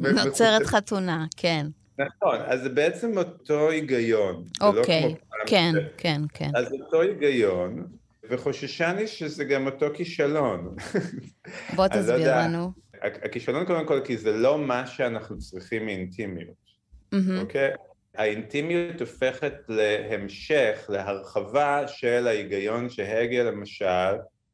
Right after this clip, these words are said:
Speaker 2: גם רוסו מזהים עם המרחב הכלכלי, ציבורי, החברה האזרחית.
Speaker 1: מהמם.
Speaker 2: אוקיי? אנחנו ניגשים לדייט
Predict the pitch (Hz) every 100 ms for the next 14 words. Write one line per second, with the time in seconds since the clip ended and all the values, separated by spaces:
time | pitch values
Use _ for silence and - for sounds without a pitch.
0 | 104 98 107 113 - 160 147 110 95 101
1 | 98 127 127 131 - - 110 110 120 123
2 | - _ _ - 101 95 92 - 113 117
3 | - 92 92 101 101 120 123 110 - -
4 | 101 85 92 92 113 107 101 104 _ _
5 | - - 92 95 101 104 92 87 85 -
6 | 87 - _ _ _ _ _ _ _ _
7 | 104 98 95 135 110 123 113 - - 165
8 | 180 151 117 120 143 208